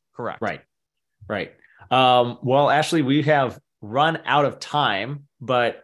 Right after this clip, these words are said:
Speaker 2: and, and I know we've got, we probably only answered about half of the questions. So if people have questions for you that they weren't able to get answered, by the way, I just scanned that Q R code. It works. I, I can't believe it. Uh, took, it took me right to O Z pros dot com slash pitch day. So feel free to scan that Q R code.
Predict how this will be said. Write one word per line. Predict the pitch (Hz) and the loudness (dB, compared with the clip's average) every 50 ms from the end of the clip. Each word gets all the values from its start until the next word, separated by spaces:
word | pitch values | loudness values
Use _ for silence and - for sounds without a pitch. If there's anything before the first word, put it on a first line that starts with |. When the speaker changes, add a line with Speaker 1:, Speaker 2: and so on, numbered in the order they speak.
| _ _ _ | _ _ _
Speaker 2:
and, | 131 127 127 - | -6 -6 -4 -2
and | 131 131 123 123 120 - - | -2 -2 -2 -2 -6 -6 -4
I | 117 123 | -2 0
know | 127 147 170 | 2 2 2
we've | 160 135 110 | 2 2 2
got, | 151 139 131 117 139 | 2 2 2 2 0
we | 131 | -2
probably | - - 175 165 165 | 0 0 2 2 4
only | 151 139 143 143 135 131 | 2 2 2 0 0 -2
answered | 131 127 127 127 | -2 -4 -2 -2
about | 120 110 - | -2 -2 -4
half | - - 127 139 147 - | -2 -2 0 0 0 -2
of | 135 104 | -4 -8
the | 113 | -8
questions. | - - 135 123 117 - - - 85 85 87 - _ _ _ _ | -6 -4 -2 -2 -2 -4 -8 -12 -16 -16 -18 -20 _ _ _ _
So | - - 139 131 | 0 2 2 2
if | 127 123 - | 2 0 0
people | - 180 180 185 180 160 | 0 0 2 2 0 2
have | 151 151 147 139 135 127 113 - _ _ | 4 4 4 4 4 2 -2 -8 _ _
questions | - - - 165 165 160 - - - 156 143 131 - | -10 -2 0 0 0 0 0 -4 -4 -4 -4 -4 -6
for | - - - 143 139 | -6 -4 -2 0 0
you | 135 131 131 131 | 2 2 0 0
that | 120 123 120 - - - _ _ _ _ - | 0 0 -2 -4 -6 -14 _ _ _ _ -8
they | 113 120 | -6 -4
weren't | 117 113 139 175 214 214 - - | -2 -2 0 0 0 -2 0 0
able | 156 151 143 135 | 2 2 2 2
to | 131 | 2
get | 127 120 | 2 2
answered, | 131 139 143 139 139 - 113 104 104 - - _ _ _ _ _ _ _ - | 2 0 -2 -2 -4 -4 -4 -4 -4 -6 -10 _ _ _ _ _ _ _ -2
by | 147 165 | 2 2
the | 175 | 4
way, | 139 123 | 4 4
I | 131 | 2
just | 131 165 - - | 2 0 0 0
scanned | - 160 147 139 131 | 0 2 2 2 2
that | 120 104 - | 0 -2 -2
Q | - 143 123 127 | -2 0 2 2
R | 143 143 | 0 0
code. | - 127 117 107 | 0 -2 -2 -2
It | 90 90 | -2 -2
works. | 110 156 208 208 - - | 0 0 0 0 -2 -4
I, | 220 | -6
I | 196 - - 107 | -4 -4 -6 -6
can't | 95 - 135 120 104 | -4 -4 -4 -4 -4
believe | 113 113 139 175 190 | -4 -2 0 0 0
it. | 226 185 - - | 0 0 -2 -4
Uh, | 123 123 123 123 - | -4 -4 -4 -6 -4
took, | - - 156 - | -4 -4 -2 -2
it | 147 139 - | -2 -4 -4
took | - 165 - | -6 -6 -4
me | 147 131 | -2 0
right | 143 151 151 147 | 0 0 2 0
to | 139 - 139 | -2 0 0
O | 147 151 151 | 2 2 2
Z | 143 127 147 147 147 147 143 135 139 - _ _ _ | 0 0 -2 -2 -2 -2 -4 -6 -8 -14 _ _ _
pros | - - 143 147 151 147 135 | -4 0 0 2 2 2 2
dot | 143 135 131 127 | 2 2 0 0
com | - 139 135 127 | -2 -4 -6 -4
slash | - - 123 113 - - | -4 -4 -4 -4 -2 -4
pitch | 160 165 - - | -6 -6 -2 0
day. | 160 151 151 | 2 2 2
So | 143 131 110 | 0 -2 -4
feel | - 143 143 139 | -4 -4 -2 -2
free | 151 135 | -2 -4
to | 117 | -4
scan | - - - 143 139 139 | -6 -6 -4 -4 -4 -2
that | 135 120 - | -4 -4 -4
Q | - 135 131 135 | -4 -4 -2 0
R | 139 139 | 0 0
code. | 139 143 135 135 131 | 0 -2 -2 -2 -4